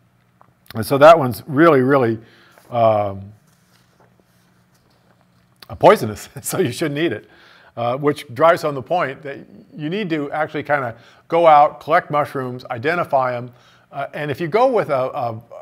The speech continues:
on a foray with one of the groups, like the Los Angeles Mycological Society meets every month at the Natural History Museum, and they have forays, and their, uh, members will lead forays.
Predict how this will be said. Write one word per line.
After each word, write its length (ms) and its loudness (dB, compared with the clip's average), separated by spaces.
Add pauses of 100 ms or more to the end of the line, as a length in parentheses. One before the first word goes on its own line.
(140)
on 160 -6
a 60 -6
foray 560 4
with 280 -10
one 200 0
of 60 -6
the 80 -4
groups, 440 -4 (280)
like 240 -8
the 60 -12
Los 260 -2
Angeles 360 -4
Mycological 600 -2
Society 460 -6
meets 240 -10
every 240 -2
month 300 -8 (440)
at 200 -8
the 60 -8
Natural 380 -2
History 280 -4
Museum, 580 -10
and 180 -10
they 200 0
have 320 0
forays, 600 0
and 260 -10
their, 540 -2
uh, 120 -8
members 500 -4
will 160 -6
lead 300 -4
forays. 500 -6